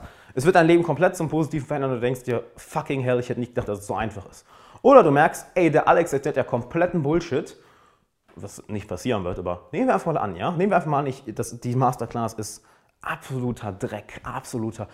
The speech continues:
nehmen wir einfach mal an, die Masterclass ist absoluter Bullshit. Ich setze mich da hin und sag einfach, „Ja, chill halt.“ Und das war die Masterclass, also bum, bum, bum, bum, fertig.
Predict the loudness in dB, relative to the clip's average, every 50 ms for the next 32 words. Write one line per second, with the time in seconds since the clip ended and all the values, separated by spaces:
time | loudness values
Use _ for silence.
0 | -12 0 2 4 4 4 4 6 4 4 4 4 4 2 2 2 0 -4 -4 -4
1 | -2 0 -2 -2 -2 -6 -6 -6 -6 -6 -2 0 0 2 2 0 -2 -8 -10 -10
2 | -10 -8 -6 -6 -6 -6 -10 -4 -4 0 0 0 0 0 0 -2 -2 -2 -6 -8
3 | -6 -6 -6 -4 0 0 0 0 0 -2 -4 -8 -14 -16 -18 -18 -8 -6 -6 -4
4 | -4 -6 -10 -12 -20 _ _ _ _ _ _ _ -10 -2 -2 -2 0 2 0 0
5 | 0 -2 -8 -8 -8 -12 -12 -10 -12 -10 -10 -8 -6 -6 -4 -4 -4 -4 -6 -8
6 | -8 -8 -10 -12 -14 -16 -10 -8 -6 -6 -6 -6 -6 -6 -6 -6 -8 -20